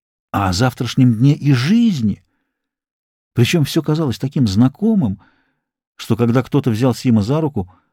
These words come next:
он и это принял за продолжение сна. Рука Лайт лежала в его руке. "Грезишь?" — спросила она.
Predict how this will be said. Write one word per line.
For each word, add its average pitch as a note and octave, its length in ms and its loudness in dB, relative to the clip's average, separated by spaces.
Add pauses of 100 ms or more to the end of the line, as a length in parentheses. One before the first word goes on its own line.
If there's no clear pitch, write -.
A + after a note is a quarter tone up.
(220)
он F#2+ 240 -2
и A2 180 2
это C3 240 0
принял C#3+ 320 0
за G2 120 -4
продолжение G#2+ 520 0
сна. G2+ 340 -4 (1200)
Рука A2+ 340 2
Лайт C3+ 340 0
лежала A2+ 380 0
в G2 40 -4
его G#2 260 -2
руке. - 360 -8 (1300)
"Грезишь?" — C#3+ 640 -6 (220)
спросила C3 520 -4
она. B2 220 0